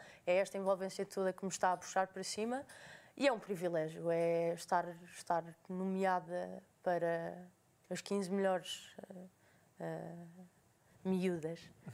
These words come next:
eh, da Europa, é um privilégio. Eu acho que só me apercebi depois, passado, passado alguns dias. Sentei-me à mesa, sentei-me no sofá com os meus pais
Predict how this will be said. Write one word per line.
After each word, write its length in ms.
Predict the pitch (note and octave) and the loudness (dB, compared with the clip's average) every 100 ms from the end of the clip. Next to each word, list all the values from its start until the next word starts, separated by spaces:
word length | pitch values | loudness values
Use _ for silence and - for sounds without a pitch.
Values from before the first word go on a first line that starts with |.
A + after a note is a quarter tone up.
| - - | -14 -4
eh, 300 | E3+ D#3+ D#3+ | 0 2 0
da 100 | E3 | 4
Europa, 500 | F3 F3 F3 F3+ - | 4 6 4 2 2
é 280 | F3+ - G#3 | 2 4 2
um 80 | G#3+ | 2
privilégio. 580 | - E3+ D#3+ D3 D#3 E3 | -4 -2 0 -2 -6 -4
Eu 640 | E3 F3 F3+ F3+ F3+ F3+ F3+ - - - - - - - | 2 4 4 2 2 0 -4 -12 -20 -20 -20 -20 -10 2
acho 180 | A3+ A3+ | 2 2
que 80 | |
só 140 | - B3+ | 2 4
me 80 | B3+ | 2
apercebi 640 | B3 - - B3 B3+ C4+ - | 0 -4 0 2 2 -2 -6
depois, 420 | - C#4 C4+ A#3+ | -2 2 2 0
passado, 520 | - B3 B3 A#3+ G3+ G#3+ | -4 2 4 4 0 -4
passado 280 | B3 A#3+ A#3 | 0 4 4
alguns 300 | A#3 B3 A#3+ | 4 2 0
dias. 300 | G#3+ G3+ G3 - - - - - D#3+ | 2 0 0 -8 -20 -20 -20 -18 -14
Sentei-me 440 | - F3+ F3+ F3+ F3 | -4 -2 4 4 4
à 60 | |
mesa, 300 | F3 F#3 G3 | 2 0 0
sentei-me 400 | - F3 F3 F3 E3+ E3 E3+ | -2 0 2 0 -2 -4 -4
no 80 | F3+ | -4
sofá 360 | F3+ - - F#3+ | -2 0 4 2
com 100 | G3 | 0
os 80 | F#3 | -4
meus 240 | G3 F#3 | -4 -4
pais 500 | - F#3+ G3+ A3 - | 2 2 2 0 -6